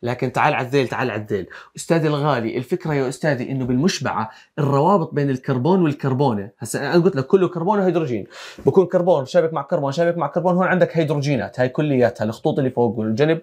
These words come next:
هاي هيدروجين، هيدروجين إلى آخره. فاهمين كيف علي؟ ضروري تعرف يا غالي إنه الرابطة، ها، الرابطة ما بين الكربون بالسلاسل، بالحموض الدهنية المشبعة،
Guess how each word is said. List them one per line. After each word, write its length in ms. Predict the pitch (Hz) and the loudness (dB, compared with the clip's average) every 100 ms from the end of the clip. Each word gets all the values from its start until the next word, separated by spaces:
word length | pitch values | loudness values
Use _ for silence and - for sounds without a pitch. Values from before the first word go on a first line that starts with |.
| - - _ | -8 -20 _
هاي 180 | 135 120 | 2 2
هيدروجين، 580 | 123 120 113 123 120 117 _ _ | 0 -2 -4 -2 -2 -4 _ _
هيدروجين 600 | 120 127 123 117 135 151 170 | -2 -2 -2 -4 -4 -4 0
إلى 180 | 127 98 | 2 2
آخره. 320 | - 107 92 | -2 -12 -12
فاهمين 260 | 113 127 135 | -6 -4 -2
كيف 180 | 147 107 | -2 0
علي؟ 300 | 147 247 - - - - | 2 2 -2 -16 -20 -4
ضروري 460 | 131 143 277 349 311 | 0 2 4 4 2
تعرف 360 | 269 240 208 | 0 2 2
يا 160 | 196 185 | 4 4
غالي 420 | 156 151 131 135 - _ - | 4 2 2 -4 -12 _ -2
إنه 220 | 170 165 | 0 2
الرابطة، 680 | 151 170 285 330 262 165 - | 2 4 6 6 4 -2 -4
ها، 260 | 139 143 - _ _ _ _ _ - | -2 -2 -2 _ _ _ _ _ -2
الرابطة 560 | 147 208 247 165 160 139 | 2 4 4 4 0 -2
ما 160 | 139 | 0
بين 340 | 139 254 339 359 | 2 2 2 2
الكربون 1000 | 349 349 269 226 240 214 185 170 165 - _ _ _ _ _ _ _ | 2 2 2 4 4 4 4 0 -4 -10 _ _ _ _ _ _ _
بالسلاسل، 720 | 139 147 - 156 233 311 277 170 | -2 0 2 4 4 2 -2 -2
بالحموض 280 | 156 185 | -2 0
الدهنية 260 | 240 254 254 | 2 2 2
المشبعة، 440 | 247 208 208 233 | 2 2 2 2